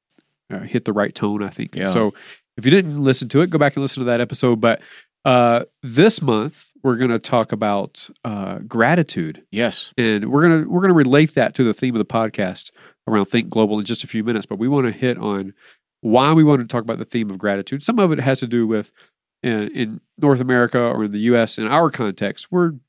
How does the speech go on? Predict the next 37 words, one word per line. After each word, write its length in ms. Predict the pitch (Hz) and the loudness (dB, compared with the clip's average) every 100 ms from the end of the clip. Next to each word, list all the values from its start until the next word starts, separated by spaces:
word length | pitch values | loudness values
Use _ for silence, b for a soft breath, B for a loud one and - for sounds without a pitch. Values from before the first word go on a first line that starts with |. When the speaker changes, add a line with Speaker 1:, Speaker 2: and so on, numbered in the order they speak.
| - | 0
Speaker 1:
gearing 220 | 123 120 | 2 2
up 100 | 113 | -2
to 60 | |
celebrate 500 | - 127 110 107 104 - _ _ _ | -2 -2 0 -2 -2 -6 _ _ _
Thanksgiving. 640 | 113 113 - 110 104 107 113 | -4 -4 -2 0 0 -2 -4
And 80 | |
with 140 | 135 139 | -6 -4
Thanksgiving, 400 | 120 101 117 110 | -6 -4 -8 -6
you 60 | |
think 160 | 107 113 | -8 -8
about 220 | 107 - | -8 -6
gratitude. 640 | - 101 101 - 107 101 | 0 2 0 -4 -6 -6
And 120 | 95 - | -8 -10
Speaker 2:
Yeah. 260 | 95 82 82 - | -8 -8 -4 2
Speaker 1:
anyway, 220 | 165 110 | 4 4
that 80 | 143 | 2
just 140 | 151 | 2
sort 120 | 175 | 2
of 80 | 131 | 4
popped 200 | 147 139 | 2 0
in 60 | 120 | -2
our 60 | |
mind, 240 | 117 120 107 | 0 2 2
but 80 | 107 | 4
we 180 | 151 | 4
ran 340 | 127 113 139 117 | 4 4 4 2
with 140 | 87 | -4
it. 100 | 92 | -4
We, 140 | 113 143 | -2 -2
we're 180 | - | -2
not, 60 | 143 | -2
Speaker 2:
Right. 80 | 151 | -2
Speaker 1:
it's 120 | - | -4
not 80 | 175 | -4
really 140 | 131 | -4
like 160 | 101 - | -6 -8
a 160 | - | -12